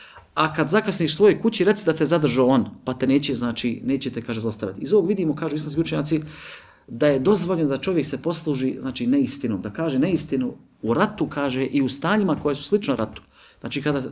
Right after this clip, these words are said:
čovjek treba da sačuva, e, sebe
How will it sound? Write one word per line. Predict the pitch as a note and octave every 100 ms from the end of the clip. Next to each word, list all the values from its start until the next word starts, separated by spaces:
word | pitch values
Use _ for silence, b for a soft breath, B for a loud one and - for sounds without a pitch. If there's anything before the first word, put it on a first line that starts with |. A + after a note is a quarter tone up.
| -
čovjek | F3 D#3+ D3 - -
treba | E3+ C#3+
da |
sačuva, | - D#3+ E3 C#3 B2+ B B B B B -
e, | B2+ B2 - - - - G2 -
sebe | - D#3 C#3